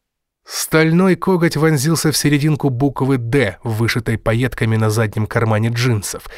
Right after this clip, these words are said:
в самую, так сказать, «дольче». Пухлые руки попытались схватить обидчика, но Лев со всей дури зарядил противнику коленом по яйцам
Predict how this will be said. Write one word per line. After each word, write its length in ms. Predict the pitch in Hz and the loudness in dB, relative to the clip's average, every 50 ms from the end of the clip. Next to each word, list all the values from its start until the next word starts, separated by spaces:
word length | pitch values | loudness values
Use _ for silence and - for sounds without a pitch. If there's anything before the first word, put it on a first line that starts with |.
| - - _ | -20 -20 _
в 100 | - - | -8 -6
самую, 400 | - - - - - - 220 208 | -2 0 0 0 0 0 0 0
так 160 | - - - | -2 -4 -4
сказать, 480 | - - - 135 110 120 107 - - - | -4 -4 -2 -2 0 0 -2 -2 -4 -10
«дольче». 800 | - 113 113 113 - 113 92 87 87 - - - - - - - _ _ _ _ _ _ _ | -8 -6 -2 0 2 2 0 -2 -8 -8 -8 -8 -8 -10 -14 -20 _ _ _ _ _ _ _
Пухлые 460 | - 151 170 165 - - 156 160 156 156 | -2 0 0 0 2 2 2 4 4 4
руки 280 | 170 175 156 - 160 | 4 2 2 0 -2
попытались 560 | - - 147 - 151 - 165 151 147 143 131 | -2 -2 -4 -4 -4 -2 -2 0 0 0 -2
схватить 480 | - - - 151 165 170 - 170 131 - | -2 -4 -2 -2 -2 0 0 -2 0 0
обидчика, 580 | 123 117 143 208 180 - - 123 117 - 113 104 | -2 0 0 0 0 0 -2 -4 -2 -4 -2 -2
но 180 | 110 120 135 | 0 0 2
Лев 260 | 151 175 190 190 175 | 2 2 2 0 0
со 140 | - - 143 | 0 -2 -2
всей 220 | - - - 165 147 | -2 0 -2 -2 -2
дури 320 | 123 117 147 165 160 151 | 0 0 0 2 2 2
зарядил 440 | 127 131 143 147 143 135 151 147 127 | 2 2 2 2 2 0 0 -2 0
противнику 540 | - 147 147 - - 156 147 147 - - 127 | 0 -2 -2 0 -2 -2 -2 -2 -2 -2 -2
коленом 420 | - 139 139 151 147 139 131 123 | -2 -2 0 0 0 0 -2 -2
по 100 | - 135 | -2 -2
яйцам 520 | 143 170 196 196 180 - - 120 104 98 | 0 0 0 0 -2 -2 -4 -4 -4 -6